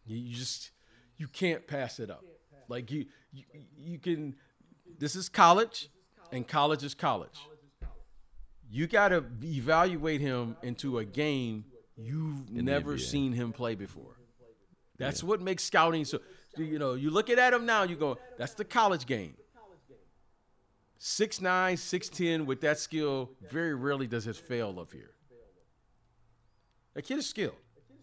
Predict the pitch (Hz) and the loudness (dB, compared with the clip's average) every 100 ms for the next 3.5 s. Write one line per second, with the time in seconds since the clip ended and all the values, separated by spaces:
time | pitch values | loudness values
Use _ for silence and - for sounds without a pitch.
0 | _ - - _ _ _ _ _ _ _ | _ -20 -20 _ _ _ _ _ _ _
1 | _ _ _ _ _ _ _ - - 156 | _ _ _ _ _ _ _ -20 -6 -4
2 | 165 135 - 123 - 131 180 226 247 254 | -4 -6 -16 -16 -10 -2 6 6 8 10
3 | 233 190 165 151 | 12 12 10 4